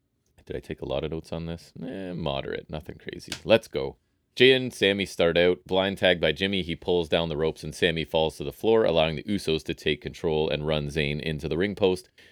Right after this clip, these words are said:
We get a suicide dive by Jay, a suplex to Sami on the floor. Usos isolate Sami with some methodical offense here early on.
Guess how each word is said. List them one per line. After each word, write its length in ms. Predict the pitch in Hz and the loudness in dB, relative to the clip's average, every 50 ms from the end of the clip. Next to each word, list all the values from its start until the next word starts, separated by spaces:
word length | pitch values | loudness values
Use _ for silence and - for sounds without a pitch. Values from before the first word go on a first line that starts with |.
| _ _ - | _ _ -2
We 60 | 95 | 0
get 80 | 95 | 0
a 20 | 95 | 0
suicide 500 | - - 113 107 95 - 110 101 98 90 | 0 0 2 2 2 4 6 6 6 6
dive 240 | 95 90 92 90 82 | 6 6 6 6 6
by 160 | 90 87 87 | 4 2 2
Jay, 360 | 80 87 90 85 87 85 87 | 2 2 2 2 2 2 0
a 100 | 87 82 82 | -2 -4 -8
suplex 480 | - - 92 - - 90 85 - - - | -8 -6 -6 -4 -2 -2 -2 -2 -4 -10
to 80 | - | -12
Sami 320 | - - 87 80 78 80 - | -4 -2 -2 -2 -2 -4 -6
on 180 | - 76 73 | -6 -6 -8
the 60 | 71 69 | -8 -10
floor. 400 | - - 107 107 107 101 98 95 - _ _ _ _ _ - | -8 -4 -2 0 2 2 0 0 -4 _ _ _ _ _ -4
Usos 300 | 113 104 - 110 101 - - | -4 0 2 2 0 2 4
isolate 420 | 104 107 101 - 107 104 104 98 - | 2 2 2 2 2 2 2 2 0
Sami 320 | - - 101 98 98 101 | 0 0 2 2 2 0
with 180 | 92 90 90 - | 0 0 -2 -2
some 200 | - - 87 80 | -2 -6 -6 -6
methodical 560 | 80 - - 85 82 82 82 - - 80 78 | -4 0 2 4 4 4 2 0 -4 -4 0
offense 440 | 76 76 78 - - 85 80 - - | 2 0 0 0 0 -4 -4 -4 -4
here 340 | 87 85 85 85 85 85 - | -2 -2 0 0 -2 -2 -2
early 300 | 85 85 85 82 85 85 | -2 -2 0 0 0 0
on. 260 | 82 82 82 85 82 | 0 0 -2 -4 -6